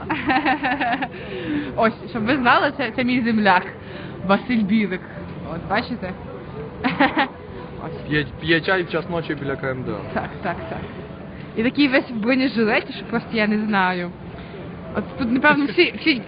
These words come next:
Speaker 1: всі революційні дівчата його.
Speaker 2: Ні.
Speaker 1: Що?
Speaker 2: Я, я стісняюсь.
Speaker 1: Ого, в тебе ще такий шольом.
Speaker 2: А, шольом, да,
Speaker 1: Клас.
Speaker 2: шольом.
Speaker 1: А що там в тебе зверху? Можна подивитися? О, оце клас. Супер.
Speaker 2: Шльом карателя.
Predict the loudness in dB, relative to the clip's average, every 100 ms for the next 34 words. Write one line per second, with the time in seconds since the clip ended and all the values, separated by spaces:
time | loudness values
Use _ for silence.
0 | 2 6 8 6 4 6 6 6 4 2
1 | 6 6 6 2 2 2 0 -2 -14 -14
2 | -12 -6 -2 0 0 -4 -6 -8 -10 -8
3 | -2 -2 -2 -8 -8 -10 -10 -10 -4 -2
4 | -2 -6 -8 2 2 2 -6 -4 -4 -4
5 | -8 -10 -10 -10 -8 -6 -4 0 0 0
6 | -2 -4 -4 -2 -2 -2 -2 0 0 0
7 | 2 2 2 2 -2 -8 -12 -10 -8 -6
8 | -4 -2 -2 -2 -2 -2 0 0 2 2
9 | 0 -2 -4 0 0 0 -4 -2 0 0
10 | 0 -4 -4 -4 0 0 0 -4 -8 -4
11 | -2 -2 -4 -6 -8 -10 -6 0 0 2
12 | -2 0 0 2 4 2 0 -2 -6 -12
13 | -12 -12 -8 -6 -6 -8 -8 -12 -6 -2
14 | 0 0 0 -2 -6